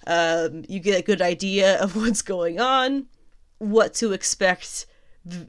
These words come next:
in the most plain sense. Now, uh, going, moving forward, we also have, uh, a much longer description here, okay? So it says, "A Japanese snow macaque," oh god, macaque? Maca-, macaque?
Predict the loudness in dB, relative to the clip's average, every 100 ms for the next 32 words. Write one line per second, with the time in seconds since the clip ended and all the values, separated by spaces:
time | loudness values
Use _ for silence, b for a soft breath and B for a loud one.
0 | -6 -4 -2 -2 -2 -2 -4 -8 -8 -4
1 | -4 -4 -8 -10 -10 -10 -12 B B -2
2 | 0 2 2 2 0 -2 0 0 0 -2
3 | -4 -6 0 2 2 0 0 0 -2 0
4 | 2 2 0 -4 B B B -2 0 2
5 | 0 -2 -4 -2 0 0 2 2 2 0
6 | -6 -6 -6 -8 -10 -12 -12 -10 -6 -4
7 | -4 -4 -2 -2 -2 0 0 0 -4 0
8 | 0 0 -2 -4 -4 0 0 -2 -6 -14
9 | -12 -8 -6 -8 -10 b b b -20 -18
10 | -10 -4 0 0 0 -6 -18 -20 -20 _
11 | _ -18 -16 -16 -20 -20 -20 _ b b
12 | b b b _ -12 -8 -2 0 0 0
13 | -4